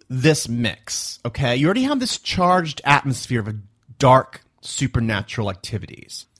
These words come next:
So the house sat empty and was bought by a developer in t-, the year two thousand, and he planned to turn it into a clubhouse. It was falling apart, so he needed to hire a caretaker. So he hires a,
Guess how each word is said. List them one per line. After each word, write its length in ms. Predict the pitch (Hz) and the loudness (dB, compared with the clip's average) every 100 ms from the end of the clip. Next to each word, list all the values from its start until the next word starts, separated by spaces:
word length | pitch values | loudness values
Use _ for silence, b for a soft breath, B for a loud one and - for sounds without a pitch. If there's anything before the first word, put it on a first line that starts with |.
| _ | _
So 140 | 208 | 2
the 80 | 190 | 4
house 360 | 190 277 277 - | 4 2 0 -2
sat 420 | - - 170 151 - | -4 4 6 6 4
empty 480 | 113 101 85 80 113 - | -4 -4 -10 -10 -12 -4
and 80 | 135 | -4
was 100 | 113 | 2
bought 260 | 156 160 | 4 4
by 120 | 165 139 | 2 0
a 20 | |
developer 460 | 120 120 110 117 113 | 2 2 2 0 -2
in 260 | 104 101 | -4 -6
t-, 260 | - - - | -4 -6 -4
the 100 | 131 | -2
year 180 | 131 127 | 0 0
two 280 | - - 151 | -2 0 0
thousand, 680 | - 113 90 78 82 104 120 | 2 0 0 -4 -8 -8 -8
and 120 | 139 135 | -8 -6
he 200 | - 381 | -6 -6
planned 320 | - 202 170 | -2 0 -2
to 60 | |
turn 260 | 147 151 131 | -4 -2 -2
it 100 | 123 | -2
into 480 | 127 - 123 117 117 | -4 -4 -2 -2 -4
a 60 | 117 | -8
clubhouse. 1000 | - - 226 208 113 78 - - - - _ | -14 -8 -6 -4 -4 -8 -8 -10 -12 -14 _
It 100 | 185 | -4
was 120 | 190 - | -4 2
falling 260 | 240 247 | 4 4
apart, 380 | 247 - 110 107 | 0 2 2 2
so 120 | - | -2
he 80 | 151 | -2
needed 240 | 151 151 | 0 -2
to 60 | 151 | -2
hire 240 | 135 127 | -2 -2
a 60 | 127 | -2
caretaker. 680 | - - 95 - 71 - 87 | -4 -4 -4 -6 -14 -12 -10
So 160 | - 127 | -4 -2
he 80 | |
hires 380 | 139 151 175 190 | 0 2 0 0
a, 160 | 180 | -2